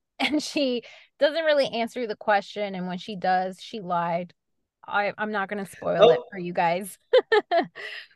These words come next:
Speaker 1: But it's just so great. I really do love Julia Fox. She deserves her, like, shine right now, because I don't really know where she's gonna head from here. She says that she wants to write television,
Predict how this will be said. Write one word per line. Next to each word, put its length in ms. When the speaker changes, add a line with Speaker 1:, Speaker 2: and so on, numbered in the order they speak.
Speaker 1:
But 260
it's 300
just 300
so 180
great. 240
I 160
really 320
do 160
love 220
Julia 320
Fox. 320
She 120
deserves 560
her, 300
like, 300
shine 420
right 260
now, 220
because 340
I 120
don't 320
really 320
know 460
where 580
she's 280
gonna 260
head 440
from 200
here. 280
She 220
says 360
that 140
she 140
wants 280
to 80
write 200
television, 760